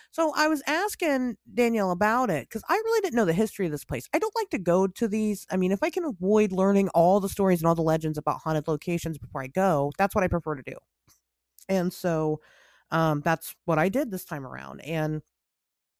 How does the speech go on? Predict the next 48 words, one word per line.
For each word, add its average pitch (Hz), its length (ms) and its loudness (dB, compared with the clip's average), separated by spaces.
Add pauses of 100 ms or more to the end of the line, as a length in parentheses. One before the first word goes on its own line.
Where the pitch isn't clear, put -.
(280)
didn't 269 220 4
learn 285 160 6
anything 302 280 2
about 220 220 0
the 208 60 0
hotel. 190 420 0
I 233 100 2
know 294 160 0
that 254 140 0
it 285 140 -2
is 302 100 -2
supposedly 233 500 2
the 196 140 0
most 214 240 0
haunted 214 240 0
hotel 196 340 0
in 190 120 -2
Ohio, 151 460 -4
allegedly. 139 540 -6 (720)
And, 151 380 2
uh, 139 280 2
you 180 80 2
know, 151 80 4
again, 151 180 2
I 156 80 4
don't 156 140 4
know 165 60 4
who, 160 280 0 (160)
who 147 140 0
measures 151 460 0
that, 139 260 -6
but 139 100 -6 (140)
okay. 147 420 -6 (440)
Um, 165 520 2
and 175 320 0
so 208 120 2
I 202 80 4
was 208 80 0
asking 233 280 -2
Danielle 190 380 0
about 156 300 -2
it. 165 220 -4
Um, 160 220 -6
she 320 280 -2
was 523 140 -2
saying 175 440 2
that 165 300 0
the, 165 460 0